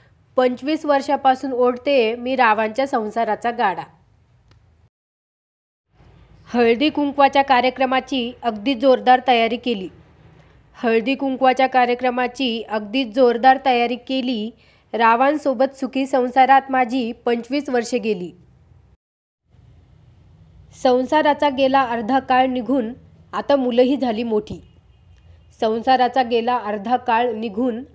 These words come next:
आता मुलंही झाली मोठी. इथून पुढच्या आयुष्याचा वेळ आता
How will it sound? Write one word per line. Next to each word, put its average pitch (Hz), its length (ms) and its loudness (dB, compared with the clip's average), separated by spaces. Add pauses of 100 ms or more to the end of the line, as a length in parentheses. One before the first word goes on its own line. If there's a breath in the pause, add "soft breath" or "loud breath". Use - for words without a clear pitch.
आता 208 220 -4
मुलंही 247 420 -2
झाली 226 340 -8
मोठी. 233 580 -6 (500 soft breath)
इथून 254 360 -2
पुढच्या 285 360 0
आयुष्याचा 262 600 2
वेळ 269 220 4
आता 254 440 2